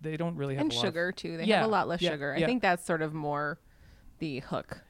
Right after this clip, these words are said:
Speaker 1: You know what else I don't have very much of?
Speaker 2: Taste.
Speaker 1: Flavor.
Speaker 2: <laughs>
Speaker 1: Flavor.
Speaker 2: Uh,
Speaker 1: All right, let's do the first one, shall we?
Speaker 2: Yeah.
Speaker 1: The Cabana Coast Cucumber
Speaker 2: Oh, nice.
Speaker 1: Gin and Tonic, four hundred seventy-three M L can. It is three seventy-five.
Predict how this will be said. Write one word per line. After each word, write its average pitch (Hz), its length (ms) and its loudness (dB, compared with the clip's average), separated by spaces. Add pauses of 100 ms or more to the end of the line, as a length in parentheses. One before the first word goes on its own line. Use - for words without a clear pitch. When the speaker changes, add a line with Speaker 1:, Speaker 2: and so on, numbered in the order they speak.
(120)
Speaker 1:
You 147 80 2
know 131 60 4
what 123 100 2
else 127 180 -2
I 143 140 0
don't 139 240 -2
have 147 120 0
very 143 160 -2
much 147 220 -4
of? 190 240 -8 (160)
Speaker 2:
Taste. - 400 -6 (120)
Speaker 1:
Flavor. 113 480 -2
Speaker 2:
<laughs> 269 1600 2
Speaker 1:
Flavor. 196 640 12
Speaker 2:
Uh, 240 580 0
Speaker 1:
All 151 60 -2
right, 156 220 2
let's 151 200 -2
do 165 80 6
the 147 60 6
first 165 280 2
one, 202 120 2
shall 175 220 0
we? 233 180 -2
Speaker 2:
Yeah. 180 220 2 (160)
Speaker 1:
The 147 80 0
Cabana 147 360 4
Coast - 540 0 (280)
Cucumber 175 880 8
Speaker 2:
Oh, 180 40 -6
nice. 165 220 -2
Speaker 1:
Gin 143 320 4
and 131 160 4
Tonic, 131 440 -2
four - 280 0
hundred 160 260 2
seventy-three 151 440 -2
M 139 120 0
L 131 140 0
can. 135 260 -2
It 131 160 -6
is 127 200 -10
three 151 280 -4
seventy-five. 131 640 0